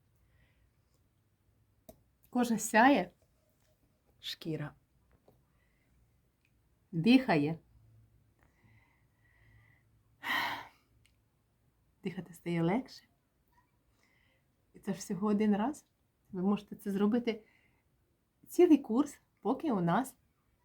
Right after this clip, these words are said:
обліпиха сама-сама вітамінна. Обліпихового вам настрою,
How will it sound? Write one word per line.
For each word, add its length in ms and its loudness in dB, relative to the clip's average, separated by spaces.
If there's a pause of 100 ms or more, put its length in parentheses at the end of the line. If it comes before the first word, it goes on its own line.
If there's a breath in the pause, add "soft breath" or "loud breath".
(340)
обліпиха 640 -4 (2750)
сама-сама 640 -6
вітамінна. 460 -8 (4000)
Обліпихового 640 -2
вам 200 -2
настрою, 520 -2